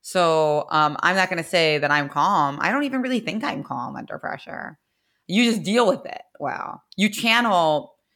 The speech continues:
I mean, I think for me, uh, other people are different, but I just channel the nerves and the stress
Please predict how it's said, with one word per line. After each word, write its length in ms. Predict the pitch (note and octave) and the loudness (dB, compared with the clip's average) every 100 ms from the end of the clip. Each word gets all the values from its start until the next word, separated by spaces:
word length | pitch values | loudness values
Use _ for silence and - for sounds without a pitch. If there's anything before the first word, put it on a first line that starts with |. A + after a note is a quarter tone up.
| _ _ _ _ _ | _ _ _ _ _
I 100 | F3 | -2
mean, 140 | F3 E3 | 0 0
I 60 | |
think 160 | D#3+ G3 | -2 -4
for 120 | E3+ | -4
me, 320 | E3 F3 C#3+ | -2 0 0
uh, 320 | C#3+ C3+ D3 | 0 0 0
other 140 | E3+ F#3 | 2 2
people 240 | F#3 D#3 | 0 -2
are 60 | C#3+ | -2
different, 340 | F#3 D#3+ C3+ | -2 -4 -4
but 240 | C#3+ C#3 - | -4 -4 0
I 200 | D#3+ B3 | 0 2
just 240 | G3+ - | -2 -6
channel 840 | - - E3+ G#3+ E3 C#3+ C#3+ D3 - _ _ _ _ | -10 -8 -2 -2 0 0 0 -2 -8 _ _ _ _
the 80 | E3+ | -6
nerves 580 | E3+ E3+ E3+ D#3+ D#3 D#3 | -4 0 2 2 0 -4
and 100 | D#3 | -10
the 60 | |
stress 840 | C#3+ - E3+ E3 D#3 C#3 - - | -10 -6 0 2 2 0 -4 -18